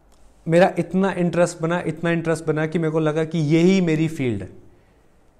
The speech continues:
तो मैं आपसे कुछ फॉरेन लैंग्वेजेस की बात करूंगा, फॉरेन लैंग्वेजेस कौन सी कौन सी होती हैं। और बड़ी इंटरेस्टिंग बात है कि जिस टाइम पे मैंने फॉरेन लैंग्वेजेस, मैंने जर्मन लैंग्वेज प्रोफेशनली सीखनी जब शुरू करी,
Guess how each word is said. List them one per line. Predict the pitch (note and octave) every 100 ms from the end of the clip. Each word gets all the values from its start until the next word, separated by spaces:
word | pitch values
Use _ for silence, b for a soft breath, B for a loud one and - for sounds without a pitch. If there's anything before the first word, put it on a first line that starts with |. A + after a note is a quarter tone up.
| _ _ _ _ _ _ _ _ -
तो | G#3+ A3+ A#3 -
मैं | E3 G3+ -
आपसे | F3 F3+ G#3
कुछ | G#3+ -
फॉरेन | - G3 A3+
लैंग्वेजेस | A3+ A3 G#3 G#3 -
की | A3
बात | F#3+ F#3+
करूंगा, | F#3 F3+ G3
फॉरेन | G3 F3+ F#3+ G#3+
लैंग्वेजेस | G#3+ G3+ G3 G#3 G3+
कौन | - F#3+ G3
सी | F#3+ G#3+
कौन | F#3+ F3+
सी | G3+
होती | D#3+ D3+ D#3 C#3
हैं। | G2+ - - - - - - - _ -
और | F#3+ F3+
बड़ी | F#3 G3
इंटरेस्टिंग | F#3 F3+ - G#3 F3
बात | E3 F#3
है |
कि | F#3
जिस | D3+ F#3+ F#3+
टाइम | F#3 F3+
पे | F3+
मैंने | F3 F3+
फॉरेन | F3+ D#3 E3
लैंग्वेजेस, | E3 D#3+ D#3+ E3+ - b b b -
मैंने | D3+ F3+
जर्मन | D#3+ E3+ F3+
लैंग्वेज | F#3+ F3+ F3+ F#3 F#3
प्रोफेशनली | F3 E3+ E3+ - F#3 F#3+
सीखनी | F#3+ F3+ F#3
जब | E3+
शुरू | E3+ F3+ F3
करी, | E3 F#3